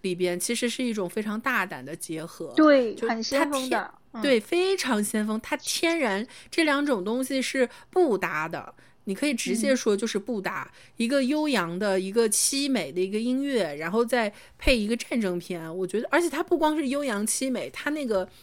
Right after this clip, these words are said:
Speaker 1: 那个音乐怎么，怎么形容呢？<laughs> 我也，我，
Speaker 2: 哦，
Speaker 1: 我也一
Speaker 2: 简直了，就是命运般的这个旋律一，一，一起来，
Speaker 1: <laughs>
Speaker 2: 我觉得鸡皮疙瘩都起来了，我跟你讲。
Speaker 1: 对。
Speaker 2: <laughs>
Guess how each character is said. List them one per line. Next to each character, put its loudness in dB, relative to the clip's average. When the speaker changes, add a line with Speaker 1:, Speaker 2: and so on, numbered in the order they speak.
Speaker 1:
那 -2
个 2
音 -2
乐 4
怎 -2
么， -6
怎 -4
么 -2
形 -2
容 -2
呢？ -6
<laughs> -14
我 8
也， 12
我， 4
Speaker 2:
哦， 8
Speaker 1:
我 6
也 4
一 -4
Speaker 2:
简 2
直 -4
了， 8
就 -6
是 -2
命 -2
运 -4
般 4
的 2
这 -4
个 -2
旋 -2
律 -4
一， -6
一， -6
一 2
起 6
来， 8
Speaker 1:
<laughs> 6
Speaker 2:
我 4
觉 -2
得 -2
鸡 -2
皮 2
疙 -12
瘩 2
都 0
起 -8
来 -4
了， -2
我 -6
跟 -16
你 -16
讲。 -10
Speaker 1:
对。 2
Speaker 2:
<laughs> -6